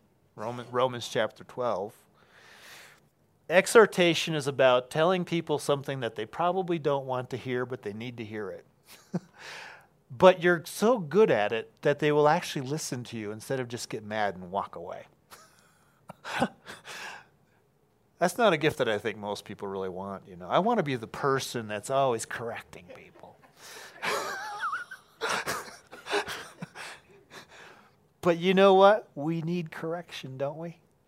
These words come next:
We actually need somebody to tell us what we don't want to hear. <laughs> Thank God that there's somebody in our life that's willing to say it <laughs> and not wait twenty years for your life to shipwreck on some point because nobody told you.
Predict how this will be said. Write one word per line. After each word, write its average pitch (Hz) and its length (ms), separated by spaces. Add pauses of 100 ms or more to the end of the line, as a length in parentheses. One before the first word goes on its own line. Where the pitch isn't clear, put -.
(680)
We 214 180
actually 190 420
need 185 260
somebody 143 400
to 131 80
tell 147 260
us 139 160
what 147 140
we 139 80
don't 135 180
want 131 180
to 131 60
hear. 123 300 (720)
<laughs> - 760
Thank 190 280
God 180 260
that 165 100
there's 165 200
somebody 180 480
in 165 100
our 156 140
life 170 320
that's 156 180
willing 165 300
to 143 100
say 156 400
it - 300 (680)
<laughs> - 680
and 147 140
not 170 180
wait 165 160
twenty 180 300
years 175 340
for - 140
your 147 120
life 160 300
to 147 100
shipwreck 165 560
on 123 140
some 135 240
point 160 360
because 127 260
nobody 165 340
told 143 420
you. 101 220